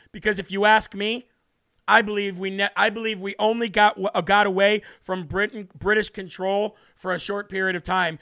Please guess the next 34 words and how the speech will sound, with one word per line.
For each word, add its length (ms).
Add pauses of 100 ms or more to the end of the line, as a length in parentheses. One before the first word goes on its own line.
(160)
and 160
they 80
came 300
back, 260 (140)
took 160
control 400
of 80
America 440
again 420 (200)
under 220
the 80
guise 400
of 140 (100)
freedom 400
and 100
free 180
speech. 360
That's 200
what 100
I 120
believe. 320 (560)
I 160
believe 340
that 140
the 80
deep 300
state, 360
the 60
globalists, 880 (680)
all 340
stem 500
from 560 (300)
that 320
monarchy 720